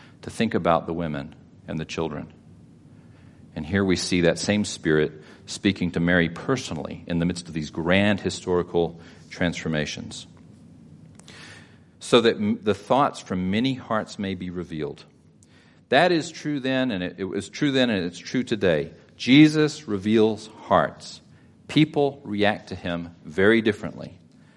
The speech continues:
As you tell people about Jesus, or even as you live out the truth of Jesus and how you behave and what you do,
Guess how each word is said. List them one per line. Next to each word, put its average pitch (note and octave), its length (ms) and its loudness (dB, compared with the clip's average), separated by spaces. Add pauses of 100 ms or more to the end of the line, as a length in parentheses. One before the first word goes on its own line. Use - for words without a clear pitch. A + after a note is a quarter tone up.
(220)
As G#2+ 220 2
you C3 80 2
tell C3+ 240 4
people B2+ 300 -4
about G#2+ 260 2
Jesus, G#2+ 580 -6
or G#2 140 0
even C#3 240 0
as C3+ 160 2
you A#2 80 -2
live A2 260 0
out A2 360 2 (180)
the F#2+ 80 -4
truth - 480 -4
of E2 140 -10
Jesus C#2+ 480 -12 (420)
and - 100 -14
how G2+ 200 -2
you G2+ 160 -6
behave F#2+ 440 -2
and D#2+ 80 -12
what F2 140 -6
you F2+ 140 -8
do, F2+ 340 -4